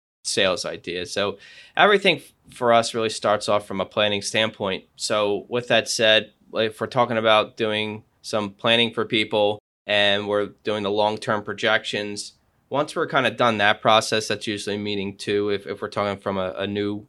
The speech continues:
a new client in this example. So the second or third meeting, by, like, the third meeting, we probably wanna do some stress testing to the plan. And when I say stress test, it's just kinda killing off each spouse today and maybe at different points in the future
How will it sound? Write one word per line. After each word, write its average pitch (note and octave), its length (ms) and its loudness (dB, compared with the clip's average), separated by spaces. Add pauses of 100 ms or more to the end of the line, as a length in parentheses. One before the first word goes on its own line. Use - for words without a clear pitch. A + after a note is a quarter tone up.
a F#2 100 -6
new G2 260 -2
client G2+ 580 -2
in G#2 160 -8
this G2+ 180 -6
example. G2+ 640 -4 (220)
So G#2 300 0 (100)
the - 60 -10
second A2+ 300 2
or G#2+ 80 0
third G#2 220 -2
meeting, G#2+ 240 0 (160)
by, D3+ 160 6
like, D#3 220 2
the D3+ 80 0
third F#3 280 4
meeting, C#3+ 300 4
we A2 100 0
probably B2+ 320 4
wanna A#2 220 4
do G#2+ 240 -2
some G#2 300 -2
stress - 400 0
testing F#2+ 460 -6
to - 100 -10
the F2+ 100 -6
plan. F2+ 400 -8 (140)
And G#2 240 -8
when A2+ 160 0
I A2 60 4
say A#2 200 2
stress A2 340 2
test, A2 280 2
it's G2 160 -10
just - 280 -4
kinda G#2 320 2
killing G2+ 360 -2
off G2+ 260 0
each - 340 -6
spouse G2+ 680 4 (120)
today G2+ 580 4
and F#2 240 -2
maybe G2+ 220 -2
at F#2+ 120 -4
different G2+ 360 -2
points A2 340 0
in F#2+ 60 -8
the F#2 60 -6
future D3+ 520 2